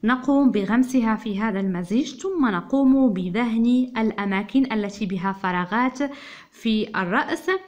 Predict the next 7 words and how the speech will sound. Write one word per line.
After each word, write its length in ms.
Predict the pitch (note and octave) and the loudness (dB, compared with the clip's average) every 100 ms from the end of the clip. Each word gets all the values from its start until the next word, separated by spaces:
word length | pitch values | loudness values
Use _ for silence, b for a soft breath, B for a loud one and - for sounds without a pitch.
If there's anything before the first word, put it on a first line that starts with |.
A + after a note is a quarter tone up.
| B B _ | B B _
كذلك 520 | - B3+ A#3+ A3 G3+ G3+ | -2 0 2 2 0 -6
الصلع 540 | G3 G#3 G#3+ C4+ D4 | -6 -4 0 2 2
وكامل 800 | A3 F#3 - C4+ D4 C#4+ C#4 C#4+ | 0 -2 0 2 4 4 4 2
فروة 380 | C#4 B3+ A3 G#3 | 2 0 0 -2
الرأس. 400 | G3+ D#3 - - B B - F3 | -4 -4 -6 -12 B B -6 0
يمكن 340 | A3+ A3 A3+ | 2 2 0
كذلك 640 | G#3+ G#3+ G3+ G3+ A#3+ - | 0 0 0 0 -2 -4